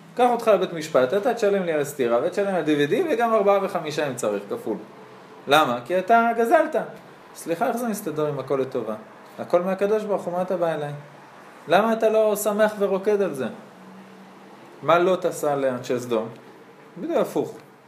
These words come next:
לוט היה להם מנהג שמה, שמי שמוציא דם לחבר שלו, צריך לשלם לו. למה? כי הקזת דם זה רפואה. אז לוט, אה, עובר ברחוב, מישהו מביא לו אבן בראש, הוא לוקח אותו לבית משפט,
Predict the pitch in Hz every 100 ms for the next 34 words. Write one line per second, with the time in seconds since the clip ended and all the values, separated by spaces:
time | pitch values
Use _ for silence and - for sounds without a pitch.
0 | - - - - 135 160 156 143 151 147
1 | 139 147 160 196 190 190 190 151 151 151
2 | 143 123 113 - - - _ _ 123 127
3 | 185 160 165 151 135 139 175 208 185 180
4 | 185 170 160 147 151 156 165 113 - -
5 | - - - 131 160 233 233 123 107 104
6 | 113 117 151 202 269 127 117 117 151 190
7 | 196 - - _ - - 180 - - 107
8 | 139 196 196 180 151 135 131 127 147 147
9 | 123 113 113 131 147 160 143 147 131 123
10 | 131 131 117 104 101 98 - - - _
11 | _ _ _ _ 147 160 175 208 - -
12 | 170 165 160 - 127